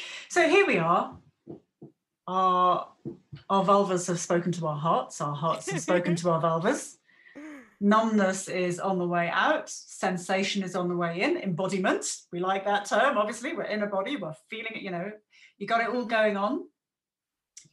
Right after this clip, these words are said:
Speaker 1: You're kind of doing a bit of groovy dancing. I'm doing a bit of groovy
Speaker 2: <laughs>
Speaker 1: dancing. And that you have all the pleasure you have. Um, so then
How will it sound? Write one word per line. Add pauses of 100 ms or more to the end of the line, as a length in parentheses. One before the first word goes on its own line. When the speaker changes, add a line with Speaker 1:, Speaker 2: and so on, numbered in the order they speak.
(280)
Speaker 1:
You're
kind
of
doing
a
bit
of
groovy
dancing.
I'm
doing
a
bit
of
groovy
Speaker 2:
<laughs>
Speaker 1:
dancing. (1600)
And
that
you
have
all
the
pleasure
you
have. (340)
Um, (2000)
so (840)
then